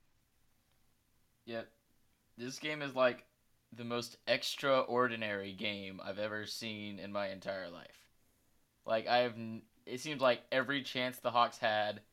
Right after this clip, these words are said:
they put in the back of the net, and the Stars couldn't buy one. I,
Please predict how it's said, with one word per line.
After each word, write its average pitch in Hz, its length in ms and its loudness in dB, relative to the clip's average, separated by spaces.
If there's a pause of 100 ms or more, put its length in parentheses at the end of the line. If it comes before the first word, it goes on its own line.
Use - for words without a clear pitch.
(380)
they 110 80 -6
put 113 200 -2
in 104 60 -8
the 110 40 -6
back 107 280 0
of - 60 -20
the 107 60 -10
net, 101 380 0 (400)
and 110 80 -10
the 107 60 -8
Stars 113 340 4
couldn't 101 300 -8
buy 92 180 0
one. 76 240 -10 (1300)
I, 110 240 0